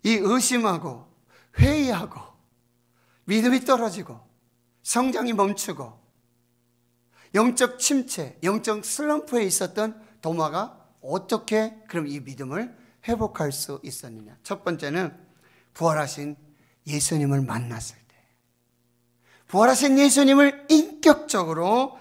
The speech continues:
만난 것이에요. 부활하신 예수님의 손과 발에 있었던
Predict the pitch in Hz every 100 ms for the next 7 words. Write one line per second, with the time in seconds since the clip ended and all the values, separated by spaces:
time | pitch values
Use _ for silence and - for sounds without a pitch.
0 | - 190 226 233 226 190 - 139 117 -
1 | - - 208 247 247 254 208 220 254 240
2 | 240 254 180 - - - 269 277 269 262
3 | 196 131 156 190 254 240 240 233 233 -